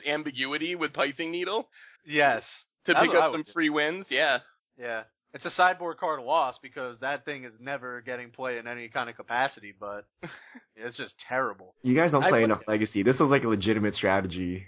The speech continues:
Speaker 3: Like, when, uh, Spirit of the Labyrinth came out, it's the card where you can't, players can't draw
Speaker 2: Right.
Speaker 3: more than one card per turn. You just slap that down and wait for the other guy to get a game loss. <laughs> Like, they brainstorm, draw two cards, call a judge, game loss. <laughs> Like,
Speaker 1: I,
Speaker 3: that, that
Speaker 1: I
Speaker 3: was, like, a legitimate strategy.
Speaker 2: Oh, man.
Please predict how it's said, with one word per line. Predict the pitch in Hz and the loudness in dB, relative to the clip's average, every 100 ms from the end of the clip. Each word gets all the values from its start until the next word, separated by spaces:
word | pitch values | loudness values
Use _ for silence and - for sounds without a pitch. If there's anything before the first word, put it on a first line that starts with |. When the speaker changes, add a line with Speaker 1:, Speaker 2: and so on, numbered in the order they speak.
| - | -8
Speaker 3:
Like, | 95 95 | -4 -2
when, | 107 107 107 107 | 2 4 4 4
uh, | 104 101 95 | 4 2 0
Spirit | - 135 | 2 4
of | 120 | 6
the | |
Labyrinth | 95 98 110 113 - | 4 4 2 -2 -2
came | 131 147 | -2 0
out, | 147 160 - _ - | 0 -2 -6 _ -6
it's | 104 104 | -4 -2
the | 113 | -2
card | 120 113 110 | 4 4 4
where | 107 | 2
you | 104 104 | -4 -4
can't, | 139 104 104 _ - | -2 -2 -4 _ 0
players | 123 127 | 2 4
can't | 131 104 | 2 -2
draw | 117 110 | 4 4
Speaker 2:
Right. | 113 | 4
Speaker 3:
more | 107 107 | 0 -4
than | 104 | -2
one | 101 | -4
card | 101 104 98 | -2 -2 -2
per | 98 | -6
turn. | 107 127 | -6 -4
You | 143 | 0
just | 165 - | 0 2
slap | 117 131 - | 4 4 2
that | 104 | -4
down | 98 127 | -2 -2
and | 113 | -2
wait | 101 110 | -4 -4
for | 123 | -4
the | 101 | -6
other | 95 101 | -4 -4
guy | 110 | -4
to | 101 | -2
get | 95 | -4
a | |
game | 85 92 90 | -4 -6 -4
loss. | 85 80 - _ _ | -6 -6 -10 _ _
<laughs> | - 156 | -6 0
Like, | 113 104 | 2 4
they | 135 | 4
brainstorm, | 107 110 127 127 143 151 | 6 4 4 4 4 6
draw | 117 120 | 6 4
two | 120 113 | 2 -4
cards, | - 110 131 - | 0 0 0 -2
call | 117 | -2
a | 107 | 0
judge, | 104 107 104 | -4 -8 -8
game | 104 101 | -8 -6
loss. | 92 98 - _ - | -8 -10 -16 _ -18
<laughs> | - - - | -18 -12 -4
Like, | - 147 | 0 2
Speaker 1:
I, | 160 123 | 2 4
Speaker 3:
that, | 135 127 | 4 4
that | 120 147 | 4 4
Speaker 1:
I | |
Speaker 3:
was, | 131 135 | 4 -2
like, | 131 127 | -2 -2
a | |
legitimate | 117 110 107 135 139 127 | -4 -4 -2 -2 0 -2
strategy. | - 117 113 107 98 98 | -2 0 0 -2 -10 -8
Speaker 2:
Oh, | 151 151 143 131 120 113 | -4 0 2 0 -2 -6
man. | 113 131 127 104 | -4 0 0 -2